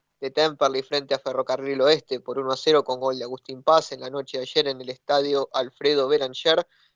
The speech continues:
En consecuencia, conversamos también con dos de los protagonistas, tanto con Facundo Castet como con Lucas Valdunciel. Repasamos los resultados de la fecha, cómo está la tabla de posiciones al finalizar la fecha número treinta y dos de la Primera Nacional y cómo se viene la fecha treinta y tres,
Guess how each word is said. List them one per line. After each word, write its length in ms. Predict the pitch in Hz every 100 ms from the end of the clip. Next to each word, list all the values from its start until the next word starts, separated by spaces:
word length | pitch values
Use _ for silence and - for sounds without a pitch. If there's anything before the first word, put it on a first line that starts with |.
| _
En 160 | 135 131
consecuencia, 720 | 131 127 135 160 175 165 139
conversamos 720 | 131 123 131 - 143 135 127
también 320 | 123 135 143
con 180 | 123 123
dos 160 | 147 143
de 80 |
los 120 | 135 -
protagonistas, 760 | 131 131 127 151 180 151 -
tanto 320 | - 139 127 127
con 240 | 135 131
Facundo 440 | - 131 151 147 139
Castet 480 | 131 - 160 156
como 260 | - 139 131
con 200 | 131 135
Lucas 280 | 156 147 135
Valdunciel. 800 | 151 147 139 - 196 196 190 190 _ _ _
Repasamos 640 | 175 185 160 - 160 139
los 140 | 139 131
resultados 480 | - 139 131 131
de 80 | 139
la 100 | -
fecha, 460 | - 180 165 - 131
cómo 240 | - 185
está 240 | 139 - 147
la 120 | 135
tabla 280 | - 147 131
de 140 | 131
posiciones 680 | - 151 135 - 143 139 - _ _ _
al 240 | - 165
finalizar 560 | 160 143 135 135 - 151
la 340 | 139 127 120 -
fecha 240 | 143 -
número 280 | 139 139 139
treinta 300 | - 131 123
y 20 | 135
dos 160 | 151
de 60 | 143
la 160 | 135
Primera 320 | - 143 156 147
Nacional 420 | 147 - 170 196
y 80 | 151
cómo 300 | - 165 151
se 140 | -
viene 200 | 143 151
la 140 | 135
fecha 260 | 127 139 143
treinta 380 | 139 139 135 143
y 60 |
tres, 360 | 143 185 - -